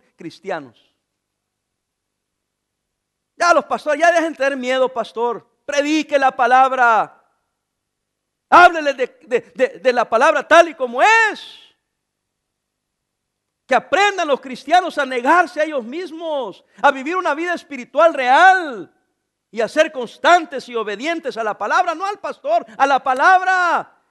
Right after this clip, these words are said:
Pastores viejos ya dejándose llevar por cristianos que andan mal con Dios, que quieren de alguna manera influenciar su predicación, y vaya que lo están logrando.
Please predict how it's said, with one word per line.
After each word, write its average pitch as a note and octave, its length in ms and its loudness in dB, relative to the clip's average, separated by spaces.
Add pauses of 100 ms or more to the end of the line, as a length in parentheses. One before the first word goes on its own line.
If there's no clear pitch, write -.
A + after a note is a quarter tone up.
(100)
Pastores D#4+ 460 -2
viejos D#4+ 300 0
ya D4+ 100 -6
dejándose D4 420 -6
llevar C4+ 260 -4
por C#4 220 -6 (400)
cristianos C#4 560 -6
que - 80 -8
andan C4+ 280 -8
mal C4+ 220 -2
con B3 180 -8
Dios, C4 260 -4
que C4 140 -14
quieren C4 340 -6 (260)
de A3 180 -6
alguna C#4 280 -4
manera C4+ 380 -4
influenciar A#3+ 540 -6
su C#4 160 -14
predicación, A3+ 680 -8 (120)
y A3+ 100 -14
vaya D#4+ 240 2
que B3 100 -10
lo G#3+ 60 -8
están C4 240 -8
logrando. G#3 440 -12